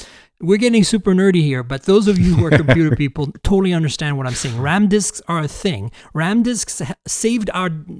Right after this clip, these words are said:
Speaker 1: lives when we were using computers in the eighties and nineties because we, you know, we, the performance difference between ram and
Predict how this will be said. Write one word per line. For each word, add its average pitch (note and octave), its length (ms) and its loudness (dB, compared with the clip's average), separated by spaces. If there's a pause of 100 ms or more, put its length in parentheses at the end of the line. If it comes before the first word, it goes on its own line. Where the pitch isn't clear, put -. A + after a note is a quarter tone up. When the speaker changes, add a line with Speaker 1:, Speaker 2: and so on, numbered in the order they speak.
(160)
Speaker 1:
lives E3+ 560 -4
when D#3 180 -2
we E3+ 140 0
were D3+ 260 0 (240)
using D#3+ 380 -2
computers D3+ 520 -2
in C#3+ 120 -2
the C#3 120 -6
eighties C#3 300 -4
and B2+ 140 -4
nineties A#2 420 -6
because B2 340 -10
we, C3 300 -8
you C3 160 -8
know, A#2+ 100 -10
we, A#2 220 -10 (420)
the C#3 100 -8
performance D3+ 680 -4
difference C3 420 -8
between B2 340 -8
ram C#3+ 300 0
and A#2+ 180 -4